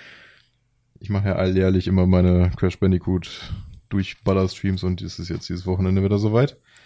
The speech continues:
Meine Frau fängt schon an, sich irgendwelche Sachen auf die Stirn zu kleben. Ich würde sagen, wir sind am Ende angelangt.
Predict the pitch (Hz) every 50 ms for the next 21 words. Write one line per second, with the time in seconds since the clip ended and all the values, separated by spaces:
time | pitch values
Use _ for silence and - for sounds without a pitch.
0 | _ _ _ _ _ _ _ _ _ _ _ _ - - 95 98 98 - - 110
1 | 101 - 101 95 - - 98 95 98 95 92 95 95 95 92 92 90 90 92 113
2 | 123 131 127 123 117 - 107 - - 120 117 117 - 107 - - 113 117 117 110
3 | 104 98 104 101 98 98 95 98 98 98 95 95 92 95 95 92 101 104 101 85
4 | 78 117 131 127 117 110 110 107 110 110 113 117 - -